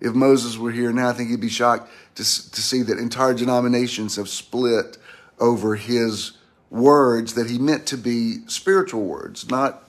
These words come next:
literal words. Um, but, but I said that the whole thing with the Noah's Ark is the point of the story is that one man or one person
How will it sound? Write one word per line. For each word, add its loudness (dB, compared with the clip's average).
literal 2
words. -12
Um, 4
but, -2
but 8
I 2
said 2
that 4
the 0
whole 4
thing 2
with 2
the 0
Noah's 4
Ark 2
is -4
the 2
point 4
of -2
the -6
story 2
is 0
that 2
one 2
man 0
or 0
one 0
person -6